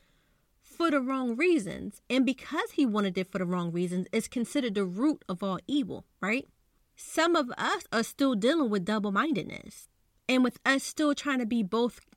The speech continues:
of God and of the world at the same time, that's being disloyal to God. We have to pick a side. You can't be of God and of the world at the same time. You cannot do it.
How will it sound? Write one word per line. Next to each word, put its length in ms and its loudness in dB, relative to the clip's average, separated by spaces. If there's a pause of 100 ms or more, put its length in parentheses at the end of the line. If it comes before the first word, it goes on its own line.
(300)
of 240 2
God 340 2
and 180 0
of 180 0
the 80 -2
world 340 0
at 80 -8
the 80 -6
same 320 -6
time, 460 -2 (840)
that's 300 0
being 400 2
disloyal 540 0
to 140 -6
God. 500 -6 (840)
We 180 4
have 340 -4
to 120 0
pick 580 -8
a 100 -2
side. 480 -4
You 160 2
can't 520 -2 (200)
be 320 4
of 300 0
God 420 -4
and 320 2
of 200 -4
the 80 -6
world 300 -2
at 80 -8
the 100 -4
same 300 -4
time. 320 -6
You 100 -2
cannot 600 -2
do 220 0
it. 140 -12